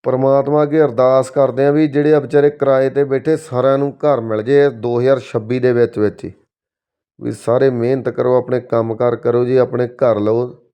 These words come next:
ਵਧੀਆ ਵਧੀਆ। ਤੇ ਆਹ ਦੇਖੋ ਜੀ, ਆਸੇ ਪਾਸੇ ਬਹੁਤ ਵਧੀਆ ਮਾਹੌਲ ਆ, ਬਹੁਤ ਵਧੀਆ ਕੋਠੀਆਂ ਬਣੀਆਂ ਹੋਈਆਂ ਨੇ।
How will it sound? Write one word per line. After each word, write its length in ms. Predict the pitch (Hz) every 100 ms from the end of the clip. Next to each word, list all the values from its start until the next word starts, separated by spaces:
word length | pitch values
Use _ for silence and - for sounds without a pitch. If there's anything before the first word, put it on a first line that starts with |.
| _
ਵਧੀਆ 260 | 107 123 127
ਵਧੀਆ। 360 | 123 139 139 143 _ _ _ _ _ _ _ _
ਤੇ 180 | 127 - -
ਆਹ 200 | 131 135
ਦੇਖੋ 300 | 123 120 127
ਜੀ, 140 | 123 131 - -
ਆਸੇ 300 | 120 - 131
ਪਾਸੇ 340 | 131 127 131
ਬਹੁਤ 360 | 127 110 139 139
ਵਧੀਆ 460 | 117 127 156 151 147 - _ _ -
ਮਾਹੌਲ 560 | 110 113 113 113 117 131
ਆ, 300 | 139 147 _ _ _ _ _ _ _ _ _ _ _ _ _ _ _ _ _ _ -
ਬਹੁਤ 260 | 101 120 123
ਵਧੀਆ 300 | 123 139 131
ਕੋਠੀਆਂ 440 | 127 120 127 123
ਬਣੀਆਂ 340 | 110 110 110 110
ਹੋਈਆਂ 280 | 117 123
ਨੇ। 140 | 131